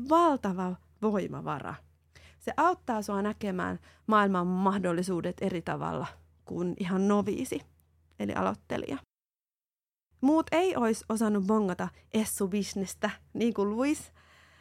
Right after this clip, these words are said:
Hänen aivonsa oli virittynyt etsimään mahdollisuuksia just tästä suunnasta.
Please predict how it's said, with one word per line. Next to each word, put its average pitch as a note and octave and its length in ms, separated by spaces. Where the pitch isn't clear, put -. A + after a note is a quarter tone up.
Hänen C#4 300
aivonsa C#4+ 440
oli B3 180
virittynyt D4 640
etsimään F#3 440
mahdollisuuksia F#3 840
just C4 360
tästä G#3+ 420
suunnasta. - 800